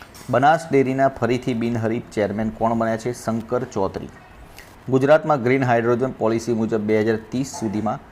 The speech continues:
કાર્બન ઉત્સર્જનમાં કેટલા ટકા ઘટાડાનું લક્ષ્ય રાખવામાં આવ્યું છે? પિસ્તાલીસ ટકા ઘટાડાનું. ભારતે ફાઇનલમાં પાકિસ્તાનને હરાવી જુનિયર મેન્સ હોકી એશિયા કપ રેકોર્ડ કેટલામી વાર ટાઇટલ જીતી છે? તો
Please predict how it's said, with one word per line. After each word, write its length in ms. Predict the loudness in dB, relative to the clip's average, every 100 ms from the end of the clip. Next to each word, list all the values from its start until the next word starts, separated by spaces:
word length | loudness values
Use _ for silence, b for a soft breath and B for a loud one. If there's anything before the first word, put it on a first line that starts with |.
| -20 -2
કાર્બન 360 | 2 2 2
ઉત્સર્જનમાં 600 | -2 0 0 2 0 -2 -2
કેટલા 280 | -2 2
ટકા 280 | 2 2 -2
ઘટાડાનું 480 | -2 0 2 2 0
લક્ષ્ય 280 | -4 -2 -2
રાખવામાં 420 | -2 -2 -4 -4
આવ્યું 140 | -4
છે? 300 | -4 -8 -8
પિસ્તાલીસ 540 | -10 -10 -2 0 0 -6
ટકા 200 | -6 -6
ઘટાડાનું. 520 | -4 -6 -6 -8 -10 -16 B B B -2
ભારતે 360 | 2 2 0
ફાઇનલમાં 680 | -2 0 -2 0 -2 -4 -4
પાકિસ્તાનને 680 | -2 -2 -4 -4 -2 -2 -2
હરાવી 420 | 0 2 0 -2
જુનિયર 520 | -6 -4 -2 0 0
મેન્સ 380 | 0 -2 -2 -4
હોકી 440 | -6 -6 -4 -2 -2
એશિયા 300 | -2 -4 -2
કપ 200 | -2 -6 -10 -20 B B B B -4
રેકોર્ડ 360 | -2 0 -2
કેટલામી 640 | -2 -6 -2 0 2 0 0
વાર 260 | 2 2 -2 -6
ટાઇટલ 320 | 0 0 0 -2
જીતી 280 | -4 -6
છે? 380 | -8 -10 -12 -12
તો 80 | -12